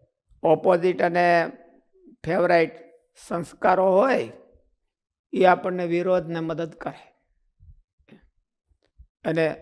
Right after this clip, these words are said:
ભગવાનને રસ્તે હાલવામાં તો સારા સંસ્કારો હોય એ હોતે મદદ કરે, ભગવાન મદદ કરે, ભગવાનના ભગત મદદ કરે, સત્સંગ મદદ કરે. એક દાન જ ન કરે.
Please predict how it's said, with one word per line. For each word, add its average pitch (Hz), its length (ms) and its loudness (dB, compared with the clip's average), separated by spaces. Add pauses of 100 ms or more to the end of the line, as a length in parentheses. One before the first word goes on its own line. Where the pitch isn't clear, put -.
(400)
ભગવાનને 175 440 0
રસ્તે 180 320 -2
હાલવામાં 180 580 2
તો 180 100 -2 (840)
સારા 175 400 2
સંસ્કારો 185 600 -2
હોય 185 220 2
એ 190 100 4
હોતે 190 300 -2
મદદ 175 340 -2
કરે, 165 280 0
ભગવાન 160 460 -2
મદદ 165 300 -4
કરે, 156 220 0
ભગવાનના 151 560 -6
ભગત 165 280 -4
મદદ 147 340 -8
કરે, 131 260 -8
સત્સંગ - 480 -14
મદદ 131 320 -10
કરે. - 240 -16 (1040)
એક 226 180 -4 (140)
દાન 196 240 2
જ 214 180 -4
ન 147 160 -6
કરે. - 200 -16